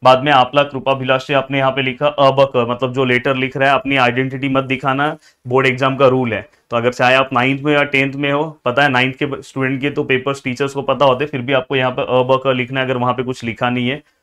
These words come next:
और वहाँ पे विद्यार्थी जो विद्यालय को यहाँ पे उसका नाम हम लिख सकते हो और ईमेल एबीसी ऐसा भी आप लिख सकते हो या आप अपने according भी लिख सकते हो। तो इस तरह से ये पूरा का पूरा फॉर्मेट है दोस्तों। मांगनी पत्र का थोड़ा सा फॉर्मेट अलग होता है।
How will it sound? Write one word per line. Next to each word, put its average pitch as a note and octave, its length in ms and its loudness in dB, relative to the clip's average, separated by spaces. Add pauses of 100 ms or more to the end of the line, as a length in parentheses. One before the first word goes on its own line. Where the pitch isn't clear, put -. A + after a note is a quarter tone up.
(120)
और A#2+ 200 4
वहाँ B2 180 2
पे C3 120 -6
विद्यार्थी A#2+ 520 0
जो B2 180 -2 (200)
विद्यालय B2 440 2
को C3+ 140 -2
यहाँ B2+ 180 2
पे B2+ 120 -6
उसका B2 240 -6
नाम A#2+ 280 0
हम B2 120 -4
लिख B2+ 140 -4
सकते C3+ 260 -8
हो D3 60 0
और B2+ 80 -4
ईमेल A#2 320 -2 (460)
एबीसी A#2+ 400 -2
ऐसा B2 280 2
भी C#3+ 120 0
आप C#3 160 2
लिख C#3 120 -4
सकते D3+ 300 -8
हो D#3 60 0
या D3+ 100 4
आप C3+ 120 0
अपने B2+ 180 -4
according A#2 340 0
भी A2 120 -6
लिख G2+ 140 -10
सकते G#2 300 -12
हो। G#2 140 -8 (280)
तो D3+ 60 -6
इस D#3+ 220 -2
तरह D#3+ 160 0
से D#3 140 -6
ये C#3+ 100 0
पूरा C3 240 0
का C3 100 0
पूरा C3 220 0
फॉर्मेट B2+ 440 2
है C#3+ 80 -4
दोस्तों। C3 260 -2
मांगनी C3+ 380 4
पत्र D#3+ 300 -2
का E3 100 2
थोड़ा E3 380 -2
सा D#3+ 140 -4
फॉर्मेट B2 420 0
अलग A#2+ 200 0
होता A#2+ 260 -6
है। B2+ 140 -4